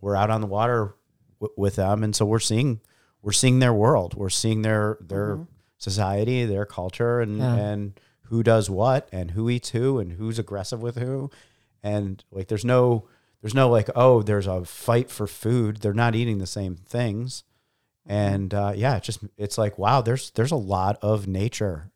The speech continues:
Speaker 1: here going on here. That's what
Speaker 3: Yeah.
Speaker 1: that means.
Speaker 3: Yeah. Yeah. I, uh, even had a question. Uh, somebody asked if the pinniped population had been decreasing.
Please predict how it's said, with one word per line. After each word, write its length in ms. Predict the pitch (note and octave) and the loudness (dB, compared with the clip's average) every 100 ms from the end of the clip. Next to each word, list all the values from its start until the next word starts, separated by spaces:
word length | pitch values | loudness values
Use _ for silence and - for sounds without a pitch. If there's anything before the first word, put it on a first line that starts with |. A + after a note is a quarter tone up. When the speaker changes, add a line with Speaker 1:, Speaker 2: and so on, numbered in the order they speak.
| _ | _
Speaker 1:
here 300 | F#2 E2+ - | -14 -14 -8
going 260 | G2 F2 F2 | -4 -2 -4
on 200 | E2 E2 | -6 -8
here. 300 | D#2+ D2+ D#2+ | -10 -12 -12
That's 240 | F2 A2+ - | -6 -4 -4
what 100 | C#2+ | -8
Speaker 3:
Yeah. 80 | F#2+ | -10
Speaker 1:
that 100 | F2 | -6
means. 420 | A2 G2+ - - _ | -6 -6 -12 -20 _
Speaker 3:
Yeah. 200 | C#3+ B2 - _ _ _ | -4 -4 -8 _ _ _
Yeah. 260 | C3 B2 - - | -2 -2 -2 2
I, 180 | C3 C3+ | 4 4
uh, 80 | - - | 2 0
even 220 | C#3+ C3 | 4 6
had 160 | C3 B2 | 6 6
a 60 | A#2 | 4
question. 640 | A#2 A2 - A#2 G#2+ G#2+ - - - _ _ _ _ | 2 2 4 4 4 2 -6 -20 -20 _ _ _ _
Uh, 220 | A#2+ A2+ A2+ | -2 0 0
somebody 420 | - C3 A#2+ - | 2 2 4 2
asked 480 | A#2+ A#2 A2+ - - - | 4 4 2 -2 -6 0
if 380 | B2 A2 - - _ _ | 2 2 -4 -20 _ _
the 80 | - | -8
pinniped 460 | - F3+ D3+ A#2 | 0 2 2 0
population 640 | - - - F2+ G2 - G2+ | 0 -4 -2 -2 -4 -4 -2
had 260 | G#2+ G#2+ | 0 0
been 200 | - G2+ | 2 2
decreasing. 580 | G2 - - F2+ - C#2 | 0 -4 -4 -2 -2 -6